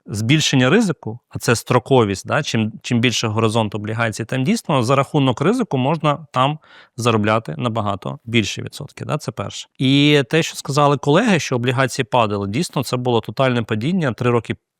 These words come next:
поспіль, але цикл був підвищення облікових ставок у всьому світі. Да? Ставки підвищували, тому що центральні банки боролися з інфляцією. Зараз це навпаки.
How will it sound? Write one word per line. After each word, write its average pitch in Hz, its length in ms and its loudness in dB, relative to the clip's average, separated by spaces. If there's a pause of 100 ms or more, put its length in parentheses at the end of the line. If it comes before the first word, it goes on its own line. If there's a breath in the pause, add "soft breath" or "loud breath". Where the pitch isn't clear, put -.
поспіль, 120 420 -2 (160)
але 131 240 2
цикл - 460 0
був 107 580 -4
підвищення 139 600 -2
облікових 123 500 -2
ставок 104 420 -2
у - 20 -4
всьому 120 320 -4
світі. - 380 -8
Да? 110 200 -2
Ставки 139 400 -2
підвищували, 135 720 2
тому 117 180 -4
що 117 120 -6
центральні 123 440 -2
банки 131 320 0
боролися 113 480 0
з 101 60 -4
інфляцією. 104 540 -10
Зараз 170 340 0
це 139 100 -2
навпаки. 127 600 -4